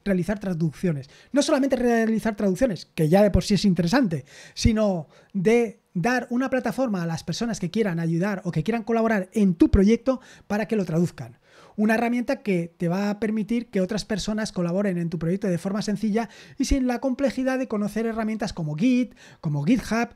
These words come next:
como GitLab, sino simplemente darles una plataforma donde pueden ayudarte a traducir tus cosas. Bueno, en fin, como te decía, hoy te traigo dos actualizaciones.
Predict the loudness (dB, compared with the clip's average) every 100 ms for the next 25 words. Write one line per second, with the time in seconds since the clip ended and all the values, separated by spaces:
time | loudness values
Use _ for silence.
0 | -18 -8 -4 -2 -2 0 0 0 -6 _
1 | _ -4 0 0 0 0 0 -2 -2 -2
2 | -2 -2 -2 -2 -4 -4 -4 -4 -4 -2
3 | -2 -4 -4 -2 0 -2 -2 -6 -6 -8
4 | -6 -6 -4 -4 -6 -16 -18 -16 -16 -20
5 | _ -20 -6 2 2 2 0 -2 -4 -20
6 | -12 -4 -2 0 0 2 2 2 0 -6
7 | 0 2 2 0 0 2 2 2 0 -2
8 | -4 -4 -10 -14 -18 -20